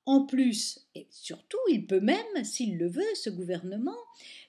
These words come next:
euh, gouverner par ordonnance, c'est-à-dire en fait par, euh, des sortes de lois qui sont directement décidées par le gouvernement, qui n'ont pas besoin d'être votées par le Parlement. Simplement, il faut que le Parlement accepte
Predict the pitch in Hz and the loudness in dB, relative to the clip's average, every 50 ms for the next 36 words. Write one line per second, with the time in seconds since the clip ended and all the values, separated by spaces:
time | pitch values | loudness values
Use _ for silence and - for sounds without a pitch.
0 | - - - - 202 247 277 262 196 180 175 165 160 165 226 302 262 262 277 269 | -20 -20 -18 -18 -18 -14 -8 -6 -4 -4 -4 -6 0 4 4 6 8 8 6 6
1 | 240 226 233 240 233 - 151 131 127 - _ _ _ - 254 214 196 175 151 170 | 6 2 0 -2 -2 -6 -10 -10 -12 -14 _ _ _ 0 2 2 4 2 0 -4
2 | 165 165 220 233 247 277 349 427 427 427 427 - 311 254 - - - 196 - - | -4 -2 -2 0 0 -2 -2 -4 -8 -14 -14 -12 -8 -8 -6 -6 -8 -10 -14 -20
3 | - _ - - 262 262 269 269 247 240 214 214 247 240 233 233 214 214 202 196 | -16 _ -4 -2 -2 2 4 4 4 4 2 0 -2 0 -2 -2 -4 -4 -8 -10
4 | 185 - - 220 214 214 208 202 196 - _ - - - _ _ _ - 196 190 | -12 -10 -6 -4 0 0 0 0 -2 -6 _ -20 -20 -20 _ _ _ -4 -2 0
5 | 196 190 185 175 165 160 160 160 156 151 175 170 - - 208 190 - - - 156 | 0 0 -2 -2 -2 -2 -2 -4 -4 -4 -6 -6 -4 -6 -6 -6 -8 -10 -12 -10
6 | 143 151 165 165 170 175 170 165 175 185 185 208 254 339 - - 233 214 - - | -4 -2 -2 0 2 0 2 2 2 0 2 0 0 -2 -4 -4 -6 -6 -6 -6
7 | 180 160 151 147 151 165 277 349 302 359 - - 285 247 240 208 196 202 - - | -8 -8 -8 -12 -2 2 2 2 2 2 -2 -2 -2 -2 0 -2 -4 -6 -6 -6
8 | 175 185 190 175 - 156 156 156 156 156 147 147 147 - 190 214 254 381 403 - | -6 -4 -4 -4 -4 -6 -6 -6 -8 -8 -10 -12 -14 -12 -12 -12 -10 -12 -10 -6
9 | - 226 214 214 196 - - 339 339 339 240 277 269 269 240 247 247 220 196 180 | -2 0 2 0 0 2 2 2 4 4 4 2 2 2 0 -2 0 0 0 0
10 | 170 156 170 185 190 185 - 208 180 - 170 151 143 147 139 - 147 131 175 190 | -2 0 0 0 0 0 0 -2 -4 -4 -6 -6 -6 -8 -10 -12 -12 -12 -10 -8
11 | 202 240 320 415 453 - - - - _ - - - 320 320 320 302 285 269 254 | -6 -6 -6 -6 -8 -14 -20 -20 -20 _ -12 -2 0 2 2 2 2 2 2 0
12 | 240 180 180 180 175 - - - 262 320 392 370 - 262 214 214 208 - 214 202 | 0 -2 -4 -6 -10 -12 -6 -2 0 0 0 0 2 2 2 2 2 0 -4 -6
13 | 202 190 156 147 151 170 208 262 349 359 - - - _ _ _ - 254 240 - | -6 -6 -6 -6 -8 -6 -4 -4 -6 -6 -10 -16 -20 _ _ _ -4 -4 -4 -2
14 | - - 214 - - - - - | -4 -4 -4 -6 -8 -14 -20 -20